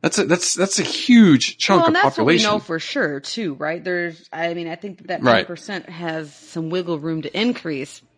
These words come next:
Speaker 1: Mm-hmm, mm-hmm,
Speaker 2: because
Speaker 1: mm-hmm.
Speaker 2: of a-, the ability to, uh, assess some of these populations and understand what's going on with them.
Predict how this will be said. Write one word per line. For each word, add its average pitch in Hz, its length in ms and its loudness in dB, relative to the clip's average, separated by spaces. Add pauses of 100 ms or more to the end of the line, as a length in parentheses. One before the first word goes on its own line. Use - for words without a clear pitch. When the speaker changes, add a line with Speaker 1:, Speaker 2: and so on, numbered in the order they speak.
(320)
Speaker 1:
Mm-hmm, 120 600 2
mm-hmm, 123 300 6
Speaker 2:
because 127 320 2
Speaker 1:
mm-hmm. 131 80 8
Speaker 2:
of 143 340 2
a-, - 280 -6
the 170 140 0
ability 170 440 0
to, 151 540 -6 (240)
uh, - 60 -6 (120)
assess - 460 -6
some 165 100 -8
of 151 80 -4
these 143 140 -8
populations 143 800 -8
and 143 160 -10
understand 143 640 -10
what's 147 160 -14
going - 300 -12
on - 180 -10
with 143 100 -18
them. 147 240 -16